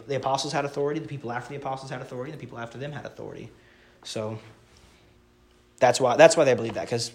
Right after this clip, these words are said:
they, the people who they view as spiritual authorities said, "You can do it," and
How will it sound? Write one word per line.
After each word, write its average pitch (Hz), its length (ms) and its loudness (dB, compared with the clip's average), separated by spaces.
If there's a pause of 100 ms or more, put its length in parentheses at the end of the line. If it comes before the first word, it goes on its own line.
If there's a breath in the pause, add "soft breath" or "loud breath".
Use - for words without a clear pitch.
(140)
they, 139 140 4
the 139 220 -2
people 147 260 -2
who 135 120 -2
they 131 180 4
view 127 220 -4
as 120 80 -2
spiritual 120 340 -2
authorities 117 440 -2
said, 117 380 -2
"You 110 60 -10
can 110 140 -8
do 156 140 6
it," - 280 0 (840 soft breath)
and 107 440 -4